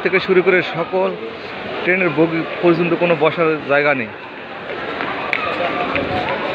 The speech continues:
আপনারা দেখতে থাকুন, আমি আপ-, পু-, শুরু থেকেই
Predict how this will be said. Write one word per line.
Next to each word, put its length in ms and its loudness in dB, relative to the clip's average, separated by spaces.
আপনারা 200 2
দেখতে 220 0
থাকুন, 480 2
আমি 340 2
আপ-, 160 4
পু-, 280 4
শুরু 140 2
থেকেই 300 2